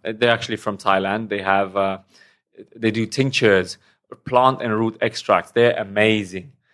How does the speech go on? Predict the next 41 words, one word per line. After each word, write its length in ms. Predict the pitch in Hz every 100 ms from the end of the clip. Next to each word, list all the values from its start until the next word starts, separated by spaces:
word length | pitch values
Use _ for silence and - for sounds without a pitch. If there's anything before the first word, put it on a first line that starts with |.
| _ -
And 100 | 117
then 80 | 120
I'm 120 | 117
sponsored 460 | - 135 131 127 113
by 160 | 117 113
USANA 460 | 107 - 120 123
as 80 | 113
well, 160 | 117 113
which 180 | 110 113
is 200 | 101 95
vitamins, 580 | 117 117 113 113 110
minerals, 480 | 104 107 107 104 101
antioxidants, 800 | 107 104 - 101 - 101 101 98
and 80 | 98
all 80 | 101
that. 140 | 101
They're 100 | 101
from 220 | 117 123 110
America. 440 | 107 113 104 104
They're 140 | 104
the 180 | 107 110 -
only, 560 | 131 139 131 123 120 -
I'm 360 | 50 - - 113
not 160 | 127 -
sure 160 | 113
if 80 | 104
they're 180 | 104 101
the 160 | 107
only, 340 | - 110 107 101
but 240 | 92 95
I, 160 | 90 92 -
I'm, 180 | 98 90
I'm 160 | 98
sure 180 | 95 117
they 100 | 104
were 100 | 101
the 100 | 98
first 380 | 95 113 101 - _ _ _ _
platinum 500 | 113 110 110 101 98
rated, 460 | 101 98 95 90 _ _ _ _ -
uh, 400 | 92 90 90